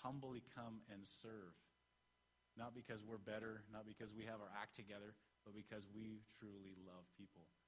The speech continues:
And we love people because Christ loves us. And when I say all people, I don't mean, like, numerically. It's impossible for us, even as a, as a church, to minister to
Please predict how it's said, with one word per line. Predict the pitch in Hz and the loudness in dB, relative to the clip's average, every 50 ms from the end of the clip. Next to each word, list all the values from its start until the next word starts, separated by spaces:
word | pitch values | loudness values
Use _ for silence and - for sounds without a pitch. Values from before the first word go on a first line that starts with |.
| - - - | -18 -10 -6
And | 101 104 | -4 -2
we | 101 98 101 | -2 0 0
love | 113 113 107 113 | 0 0 -2 -2
people | - 120 117 - 101 90 | -2 -4 -2 -4 -4 -6
because | 98 90 - 98 90 - - - | -6 -6 -6 -6 -8 -8 -8 -4
Christ | - 95 98 90 - - - 95 | -4 -4 -2 -4 -4 -6 -6 -6
loves | 95 95 90 87 92 | -6 -6 -6 -6 -6
us. | 98 98 87 - - - - - - - - - - - - - - - - - - - - - - - - - - - - - - - - - - - - - - - - - - - - - - | -6 -6 -6 -6 -8 -8 -8 -14 -20 -20 -20 -20 -20 -20 -20 -20 -20 -20 -20 -20 -20 -20 -20 -20 -20 -20 -20 -20 -20 -20 -20 -20 -20 -20 -20 -20 -20 -20 -20 -20 -20 -20 -20 -20 -20 -20 -10 -2 0
And | 135 143 | 2 4
when | 165 175 | 6 6
I | 175 165 | 6 6
say | 160 - 202 208 190 160 - | 6 6 6 6 4 4 2
all | 160 165 165 156 143 | 2 2 2 4 4
people, | 156 175 165 - 113 101 104 - - - - - - - - - - | 4 2 4 2 0 0 0 -4 -8 -14 -20 -20 -20 -20 -16 -6 0
I | 131 | 4
don't | 175 196 147 147 | 4 4 6 6
mean, | 151 151 147 143 143 - - - | 6 6 6 4 2 0 -4 -2
like, | 123 123 117 - - 104 110 | 0 0 0 0 -2 -4 -2
numerically. | 117 117 117 123 123 113 - - 95 85 - - - - - - - - | 0 2 2 4 2 2 0 -2 -6 -8 -8 -12 -18 -20 -20 -20 -6 -4
It's | 156 139 - - - - - | 0 2 2 0 0 -2 0
impossible | 156 185 185 175 - - - 160 147 - - 120 95 92 87 95 110 - - - - - - - - - - - - - - - - | 2 2 2 2 0 -2 0 2 2 2 2 2 2 0 -2 -4 -6 -10 -12 -18 -20 -20 -20 -20 -20 -20 -20 -20 -20 -20 -20 -6 -2
for | - 123 - - 113 110 | 0 0 0 2 2 2
us, | 120 - - - - - - | 4 4 2 2 0 -2 -2
even | 131 160 175 160 156 | -2 0 2 2 4
as | 151 131 113 | 4 4 4
a, | 107 101 - - 123 | 2 0 -2 0 2
as | 127 117 - | 2 2 2
a | - - - - | 0 -2 -2 -2
church, | 208 160 98 92 - - - - - - - - - - | 0 0 -2 -2 -4 -8 -10 -14 -18 -20 -20 -20 -8 -4
to | - 117 | -2 0
minister | 113 127 127 127 120 - - 117 | 2 4 4 2 2 0 0 0
to | 107 110 | 0 -2